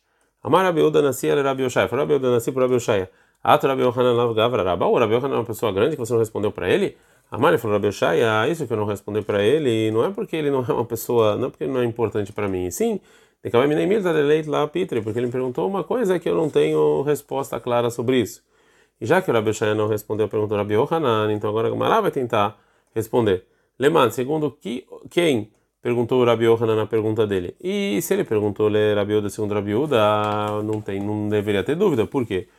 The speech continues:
Ben Bekidushatei Kai, Ben La Bekidushatei Kai. Ou seja, tanto se a gente fala que esse Kohen Patsua Daká, ele continua santificado como Kohen, e ele é, e ele tá proibido pra mulheres, proibidas pra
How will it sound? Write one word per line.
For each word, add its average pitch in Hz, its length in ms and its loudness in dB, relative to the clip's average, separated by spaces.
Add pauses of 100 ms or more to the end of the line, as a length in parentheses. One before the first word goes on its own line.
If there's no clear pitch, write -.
(320)
Ben 160 500 2
Bekidushatei 120 1300 0
Kai, 95 520 -2 (440)
Ben 160 260 2
La 180 220 0
Bekidushatei 175 560 -4
Kai. 156 300 0
Ou 113 80 -2
seja, 107 260 -4 (260)
tanto 202 180 -4
se 175 60 -4
a 156 40 0
gente 143 120 -4
fala 135 180 -2
que 131 80 -8
esse 110 140 -6
Kohen 123 240 -4
Patsua 117 320 -6
Daká, 113 440 0 (280)
ele 104 140 -6
continua 123 440 -2
santificado 117 640 -4
como 113 240 -2
Kohen, 98 440 0 (440)
e 147 420 0
ele 131 200 2
é, 127 340 2 (380)
e 113 160 0
ele 117 160 -2
tá - 140 0
proibido 120 580 0 (340)
pra 104 140 -2
mulheres, 110 640 0 (320)
proibidas 107 380 -4
pra 98 260 -4